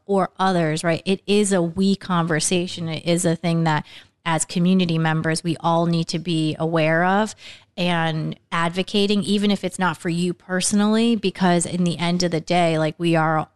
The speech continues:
we are all sharing this space. And to keep it safe, we need to be concerned about all of the walks of life and all of the issues that are impacting the, the broader community.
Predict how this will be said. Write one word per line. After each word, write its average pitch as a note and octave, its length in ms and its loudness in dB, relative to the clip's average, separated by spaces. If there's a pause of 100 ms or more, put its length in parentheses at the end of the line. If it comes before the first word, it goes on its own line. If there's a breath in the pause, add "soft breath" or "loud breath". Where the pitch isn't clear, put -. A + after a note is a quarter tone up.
(120)
we G3 120 -2
are E3 240 -2
all F3 200 2
sharing D#3+ 540 0
this E3 160 -6
space. E3 600 -2 (680)
And F3+ 120 -8
to E3 100 -6
keep F#3 300 -2
it E3+ 160 -4
safe, F3 480 -2
we F3+ 120 0
need E3+ 200 2
to F3+ 100 0
be E3+ 160 0
concerned E3 560 0
about D#3+ 400 0
all E3+ 300 0
of D#3+ 400 -2 (160)
the F3 100 -6
walks D#3+ 380 -2
of E3 100 -4
life D#3+ 400 -2
and D#3+ 100 -4
all E3+ 300 0
of E3 180 -2
the E3 320 -2
issues E3 380 0
that D#3+ 140 0
are D#3+ 100 -6
impacting D#3+ 640 -6
the, D3 300 -6
the D#3+ 120 -4
broader D#3 380 -4
community. D#3+ 560 -6